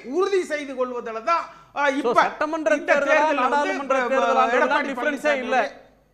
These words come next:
Speaker 2: ஏ, இப்ப பி ஜே பியை பொறுத்த வரையிலும்
Speaker 1: இல்ல, அப்படி இல்ல.
Speaker 2: இது வந்து
Speaker 1: ஏன்னா
Speaker 2: திமுக எதிர்ப்பு வாக்குகளை வாங்குவதற்கான முயற்சி. அ,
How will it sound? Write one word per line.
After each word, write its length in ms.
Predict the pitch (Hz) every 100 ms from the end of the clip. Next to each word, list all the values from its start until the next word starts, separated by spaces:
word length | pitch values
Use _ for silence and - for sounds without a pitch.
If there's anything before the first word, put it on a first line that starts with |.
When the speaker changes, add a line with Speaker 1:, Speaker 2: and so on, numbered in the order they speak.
| _ _ _
Speaker 2:
ஏ, 140 | 160 196 -
இப்ப 140 | - 180 165 143 -
பி 120 | 160
ஜே 180 | 240 269
பியை 180 | 262 254
பொறுத்த 360 | 214 240 240 233
வரையிலும் 480 | 233 254 269 294 294 - - _ _
Speaker 1:
இல்ல, 100 | 349
அப்படி 320 | - - 370 349
இல்ல. 180 | 220
Speaker 2:
இது 100 | -
வந்து 180 | 294 277
Speaker 1:
ஏன்னா 220 | 277 262 240 226 214 208 196 190 185
Speaker 2:
திமுக 440 | - 294 277 262 240
எதிர்ப்பு 320 | 247 262 254
வாக்குகளை 420 | 233 240 240 233
வாங்குவதற்கான 680 | 208 226 220 208 208 208 202
முயற்சி. 380 | 190 170 202 214 - _ _ _
அ, 60 | _